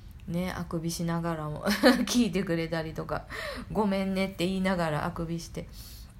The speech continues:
聞いてくれたりするんですよ。で、まあね、その、パートナーって絶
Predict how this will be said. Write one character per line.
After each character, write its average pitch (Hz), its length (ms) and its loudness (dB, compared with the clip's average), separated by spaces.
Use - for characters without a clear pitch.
聞 185 120 -4
い 170 40 -2
て 170 80 -6
く 170 120 -4
れ 165 100 -4
た 170 140 -4
り 156 100 -4
す 151 140 -8
る 160 100 -8
ん 160 60 -8
で 160 120 -8
す 165 80 -8
よ。 185 100 -6
で、 220 400 -4
ま 220 200 4
あ 208 60 -2
ね、 175 260 -6
そ 160 200 -8
の、 147 460 -6
パ 208 180 0
ー 190 60 -4
ト 151 120 -6
ナ 147 160 -2
ー - 20 -4
っ - 20 -6
て - 260 -10
絶 170 200 -2